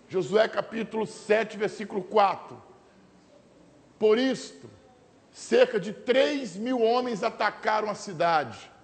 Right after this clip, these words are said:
mas os homens de Ai os puseram em fuga, chegando a matar trinta e seis deles.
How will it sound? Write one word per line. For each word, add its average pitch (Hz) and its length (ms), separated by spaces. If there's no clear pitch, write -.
mas 220 200
os 196 220
homens 254 380
de 220 140
Ai 240 240
os - 160
puseram 220 480
em 233 80
fuga, 214 680
chegando 226 600
a 233 40
matar - 680
trinta 311 400
e 247 100
seis 233 460
deles. 151 920